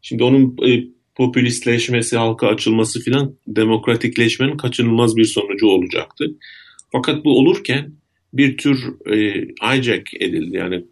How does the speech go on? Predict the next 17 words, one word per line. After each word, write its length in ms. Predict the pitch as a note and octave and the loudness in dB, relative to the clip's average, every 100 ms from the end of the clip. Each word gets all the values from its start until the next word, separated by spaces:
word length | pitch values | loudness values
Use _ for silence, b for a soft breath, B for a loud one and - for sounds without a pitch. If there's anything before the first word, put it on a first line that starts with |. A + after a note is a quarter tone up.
| _ | _
kaçırıldı 680 | G#2+ G#2+ - A2 G#2 A2 F#2+ | -6 -4 2 2 4 2 2
bu 240 | F2 F2 - | 2 -2 -2
kurumlar. 580 | F#2+ F2+ E2+ A2 B2+ - b b _ - | -4 -2 -2 -6 -8 -14 b b _ -2
Bir 260 | G#2+ G#2 - | -2 -2 -4
parti 640 | G2 F#2+ - A#2+ A2+ - _ _ - | -4 -2 0 0 0 -6 _ _ -18
şeyi, 560 | - F#2 F#2 F2 E2+ - - | -8 -4 0 -2 -4 -8 -10
a, 320 | F2 E2 E2+ E2 F2 _ _ _ _ - | -8 -6 -8 -12 -16 _ _ _ _ -6
parti 340 | G2 F#2+ C3+ | -4 -2 -2
popülizmine 680 | A2+ G#2 A2 A#2 G#2+ G#2+ G#2 | -2 0 2 0 0 0 0
dönüştü 420 | F2+ E2+ - - | 0 -2 -8 -8
bu, 160 | G2+ F#2+ | -6 -4
parti 540 | F2+ F2 - G#2 G2+ | -4 -4 -2 -4 -4
tetikçiliğine 760 | - F2+ - - F2 F#2+ G2+ G2 | -4 -4 -6 -6 -2 0 0 0
dönüştü. 540 | F2 - - - B2+ _ B B B B B _ - | -2 -4 -8 -8 -10 _ B B B B B _ -4
E, 40 | G#2+ | 0
o 240 | G#2+ A#2+ | 4 4
açıdan 600 | A#2 A#2+ A#2+ A#2 - | 2 0 0 -2 -4